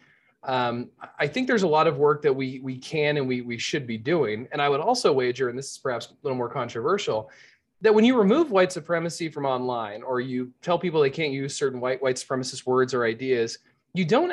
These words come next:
actually eradicate the ideology. The people who internalize it just find other ways to communicate it. And if anything, you feed into their already paranoia that they somehow have the real idea of what's going on to whites, um, hu-, that, hu-,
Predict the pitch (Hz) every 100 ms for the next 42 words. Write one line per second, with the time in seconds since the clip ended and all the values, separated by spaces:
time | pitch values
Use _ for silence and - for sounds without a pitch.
0 | - 170 185 190 131 117 120 139 147 151
1 | 127 127 117 113 135 147 113 107 107 110
2 | 127 202 220 233 196 160 127 - 185 190
3 | 120 113 120 127 139 - 147 139 151 156
4 | 139 131 127 127 - 135 147 123 123 95
5 | 98 - - - _ _ - 143 139 143
6 | 220 285 170 135 143 143 - 202 180 185
7 | 180 135 127 127 131 143 123 - - 151
8 | 127 123 135 110 107 113 110 123 123 151
9 | 135 123 127 123 117 127 135 127 117 117
10 | 123 117 117 113 127 113 113 117 113 113
11 | 120 110 113 - - - _ _ _ -
12 | 123 117 113 - - 139 - -